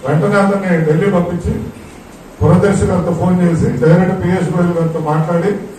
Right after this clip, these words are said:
"మా దగ్గర ఉన్న పొగాకు రైతులు నష్టపోతున్నారు, ఇమ్మీడియట్ గా వాళ్ళకి ఆ జీరో పెనాల్టీతో ఆ ఎనభై పర్సెంట్ కూడా కొనమని" చెప్పేసి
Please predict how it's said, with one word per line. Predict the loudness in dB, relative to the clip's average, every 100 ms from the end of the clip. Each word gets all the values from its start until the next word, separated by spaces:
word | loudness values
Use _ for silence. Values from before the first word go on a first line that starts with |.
| -20 -20 -20 -20 -20 -20 -20 -20 -6
"మా | 0
దగ్గర | 2 4 6
ఉన్న | 6 4
పొగాకు | 2 2 2 2 0
రైతులు | -2 -4 -6
నష్టపోతున్నారు, | -6 -4 -4 -2 -2 -2 -2 -6 -12 -20 -20 -20 -20 -20 -10
ఇమ్మీడియట్ | -4 4 6 6
గా | 4 4 2 -2 -10 -16 -6
వాళ్ళకి | -2 0 2
ఆ | 2 2 0 -4 -8 -14 -18 -2
జీరో | 2 4
పెనాల్టీతో | 4 0 0 0 0 0 0 -2 -6 -14 -20 -20 -18 -6
ఆ | -2
ఎనభై | 2 4 4 4
పర్సెంట్ | 2 0
కూడా | 0 0
కొనమని" | -2 -2 -2 -4
చెప్పేసి | -6 -6 -6